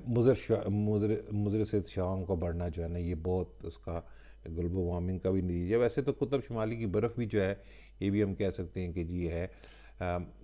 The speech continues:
तो ये दोनों मेरे ख्याल से तो basically तो जो ग्लोबल वार्मिंग का, अ,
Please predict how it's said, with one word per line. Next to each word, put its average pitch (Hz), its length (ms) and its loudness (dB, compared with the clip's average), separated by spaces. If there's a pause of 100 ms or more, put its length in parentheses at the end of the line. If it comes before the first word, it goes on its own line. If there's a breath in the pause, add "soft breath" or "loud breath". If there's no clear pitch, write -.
(240)
तो 98 320 4 (100)
ये 123 160 4
दोनों 135 580 4
मेरे 110 240 6
ख्याल 101 260 4
से - 120 -4
तो 104 280 2 (240 loud breath)
basically 117 560 2
तो 101 100 2
जो 98 100 2
ग्लोबल 101 320 4
वार्मिंग 95 380 0
का, 95 160 0
अ, 90 100 -4